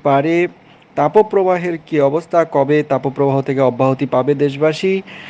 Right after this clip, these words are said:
জানিয়ে দেওয়া হবে বিস্তারিত ভিডিওটির মাধ্যমে। তাই স্কিপ না করে সম্পূর্ণ ভিডিওটি দেখার জন্য অনুরোধ রইল।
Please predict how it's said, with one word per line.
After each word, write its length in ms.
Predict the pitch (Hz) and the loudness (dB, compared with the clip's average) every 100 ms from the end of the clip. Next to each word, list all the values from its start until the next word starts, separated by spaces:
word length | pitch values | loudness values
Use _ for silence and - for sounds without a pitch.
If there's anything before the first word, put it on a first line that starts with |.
| - - 151 | -20 -8 2
জানিয়ে 280 | 180 202 | 2 4
দেওয়া 160 | 208 208 | 2 2
হবে 160 | 208 196 | 2 0
বিস্তারিত 560 | 156 151 - 175 180 | -2 -6 -4 -4 -2
ভিডিওটির 560 | 170 135 135 151 156 143 | -2 -2 -2 -2 -2 0
মাধ্যমে। 520 | 131 135 143 180 190 | 2 2 0 -2 -2
তাই 200 | 180 170 | -2 -4
স্কিপ 260 | 156 170 160 | -2 -6 -4
না 280 | 143 139 156 | 0 0 0
করে 240 | 165 180 | 0 -2
সম্পূর্ণ 680 | 170 160 147 151 185 190 165 | -2 -2 -2 -2 -4 0 -2
ভিডিওটি 440 | 131 131 139 139 139 | 0 0 2 2 2
দেখার 360 | 123 123 131 | 0 0 -4
জন্য 240 | 135 135 139 | -2 0 2
অনুরোধ 480 | 127 123 127 123 | 2 2 0 0
রইল। 380 | 135 170 151 120 | 2 2 2 0